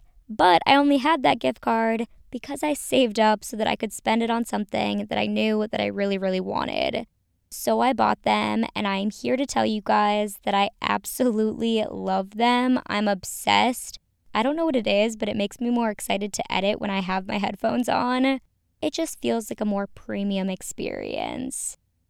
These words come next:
I will say, if you're looking to get new noise-canceling headphones, these ones are really fantastic, but they are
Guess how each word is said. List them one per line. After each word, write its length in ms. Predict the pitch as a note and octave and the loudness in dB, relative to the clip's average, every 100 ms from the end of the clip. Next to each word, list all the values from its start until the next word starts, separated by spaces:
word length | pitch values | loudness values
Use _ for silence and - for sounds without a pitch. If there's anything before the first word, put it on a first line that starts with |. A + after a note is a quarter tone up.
| _ - | _ 2
I 140 | A3+ | 2
will 160 | B3 C4 | 2 0
say, 340 | - A3+ A3+ | 0 0 2
if 220 | - - | 0 -4
you're 120 | A#3+ A#3 | -4 -4
looking 280 | A#3 B3 | -4 -4
to 80 | A#3+ | -2
get 140 | B3 A#3+ | -2 0
new 120 | A#3 | 0
noise-canceling 680 | A3 A3 - A3+ - C4+ A3+ | -2 -2 -2 -4 -2 -4 -2
headphones, 680 | G#3+ - - A#3 A3+ A#3 A3 A3+ _ _ _ | -4 -2 -2 0 0 -2 -2 -8 _ _ _
these 320 | G3 A3 A#3 A#3+ | -8 -4 -2 -2
ones 360 | C4+ C#4+ C#4+ - | 0 2 0 0
are 160 | G#3+ | -4
really 300 | G3 G#3+ G#3+ | -2 -4 -4
fantastic, 1040 | - A3 G#3+ - G3+ G3+ - A#3+ A#3+ A#3+ - _ _ - | -4 -4 -4 -2 -4 -4 -2 0 0 -2 -8 _ _ -4
but 160 | G#3+ A3 | -2 0
they 160 | C4+ C4 | 0 0
are 520 | - G3+ G3 G3 | 2 2 2 0